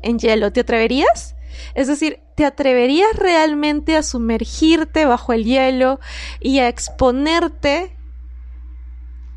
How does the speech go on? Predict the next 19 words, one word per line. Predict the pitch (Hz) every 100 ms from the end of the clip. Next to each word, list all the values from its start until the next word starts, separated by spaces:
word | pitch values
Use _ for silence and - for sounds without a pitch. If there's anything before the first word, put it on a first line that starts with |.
| - - - - -
a | 254
lo | 254 254 254
que | 254 247 233 - - - - -
crees | - 294 349 381
que | 330
te | 294
podría | 269 247 233 233 277 311
causar | - 233 226 - - 294 285
algún | 285 254 240
daño? | 240 269 339 415
Porque | 269 -
probablemente | 247 233 262 262 262 262
pienses, | 254 254 254 240 -
"Oye, | 233 226
no, | 214 254 262
pero | 214 202
si | 208
me | 208
expongo | - - 254 262 330